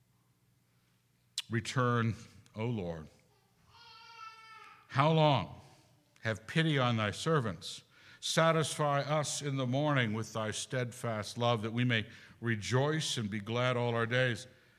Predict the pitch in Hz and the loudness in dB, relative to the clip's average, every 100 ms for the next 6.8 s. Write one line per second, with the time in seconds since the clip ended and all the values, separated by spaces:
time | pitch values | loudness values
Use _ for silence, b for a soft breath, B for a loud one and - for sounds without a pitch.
0 | b 127 147 156 117 123 143 147 147 180 | b 2 2 2 0 4 8 8 8 4
1 | 170 - - 120 127 117 143 170 180 127 | -4 -12 -8 -2 -2 0 0 0 0 2
2 | 120 135 123 127 131 107 131 139 127 135 | 4 2 0 -2 -2 -2 0 0 0 -2
3 | 135 - 135 - 147 - 87 78 76 - | -4 -8 -14 -10 -10 -8 -8 -8 -10 -16
4 | _ _ b b b b - 92 98 95 | _ _ b b b b -10 -6 -6 -4
5 | 110 113 110 107 98 80 78 85 85 90 | -4 -4 -4 -4 -2 -2 -6 -8 -10 -10
6 | 82 82 - 95 87 85 71 | -10 -10 -10 -8 -6 -6 -8